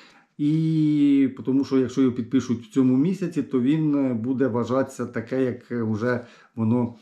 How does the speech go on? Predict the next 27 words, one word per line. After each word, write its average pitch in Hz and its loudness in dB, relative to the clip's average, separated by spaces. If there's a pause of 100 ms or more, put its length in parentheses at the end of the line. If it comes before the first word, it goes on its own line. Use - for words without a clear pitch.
(280)
е, 101 -10
буде 113 0
діяти 120 0
із 113 -2
заднім 117 0
числом, 110 -4
з - -20
першого 104 -8
октя-, 110 -6
ну, 120 -2
цього 98 -12
жовтня. 101 -4 (1120)
З - -20
першого 151 2
жовтня. 117 0
Ну, 196 0
я 185 2
думаю, 139 4
що, 135 -2 (120)
ну, 185 4
так - -2
ще 165 0
також, 147 -2
також 147 -2
президент 135 0
може 139 0
заветувати 147 0